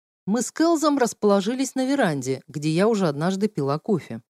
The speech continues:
Тогда на мне была рубашка Кэлза, и в тот день я узнала, что Норрис фон Лифен брат парня.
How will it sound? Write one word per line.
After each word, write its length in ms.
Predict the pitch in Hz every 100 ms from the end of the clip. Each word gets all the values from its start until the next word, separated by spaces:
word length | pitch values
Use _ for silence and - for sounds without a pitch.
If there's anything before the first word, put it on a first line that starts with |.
| _ -
Тогда 320 | 175 190 262
на 140 | 240
мне 160 | 185 233
была 260 | 202 165 143
рубашка 460 | 147 147 - 143
Кэлза, 500 | - 254 262 240 240 - _
и 100 | -
в 60 | 175
тот 180 | - 180
день 240 | 190 269
я 140 | 214 175
узнала, 440 | 156 208 233 226
что 220 | - -
Норрис 380 | 165 180 156 139
фон 260 | - 151 165
Лифен 400 | 254 - 262 247 _ -
брат 320 | 147 170 -
парня. 420 | 240 170 120 123